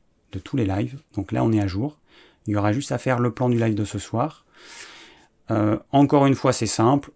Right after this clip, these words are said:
Vous avez un lien dans la description de cette vidéo quand elle sera en replay, c'est-à-dire tout à l'heure vers vingt-trois heures. Et il y a un petit tableau à remplir,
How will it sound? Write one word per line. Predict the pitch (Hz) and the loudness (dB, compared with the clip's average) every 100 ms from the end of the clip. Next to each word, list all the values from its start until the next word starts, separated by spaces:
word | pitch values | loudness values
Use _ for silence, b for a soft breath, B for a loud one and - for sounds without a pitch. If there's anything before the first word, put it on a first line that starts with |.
| _ | _
Vous | 110 120 131 | -6 2 4
avez | 120 | 4
un | 127 127 | 4 4
lien | 123 131 120 | 4 2 2
dans | 104 | 0
la | 104 | 0
description | 110 - 120 - 127 120 | 0 -2 -6 -4 -2 0
de | 117 | 0
cette | - 104 | -2 -4
vidéo | 104 113 127 127 | -2 0 2 2
quand | 107 | 0
elle | 104 | -2
sera | - 117 | 2 2
en | 107 | 2
replay, | 110 - 120 120 | 0 0 0 0
c'est-à-dire | 107 101 101 104 | -4 -2 -2 -2
tout | - | -4
à | 110 | -2
l'heure | 110 101 | 0 -2
vers | 90 | -4
vingt-trois | 98 98 - 101 113 | -4 -4 -4 -2 0
heures. | 185 - _ B B B B B B B B B - | -2 -4 _ B B B B B B B B B -2
Et | 123 139 147 117 | 4 6 4 0
il | |
y | 104 | -2
a | |
un | 104 | -2
petit | - - | -4 -4
tableau | 104 98 104 - | -2 0 0 -2
à | - 104 | -4 -2
remplir, | 101 - 101 101 113 | -2 -4 -2 -2 -2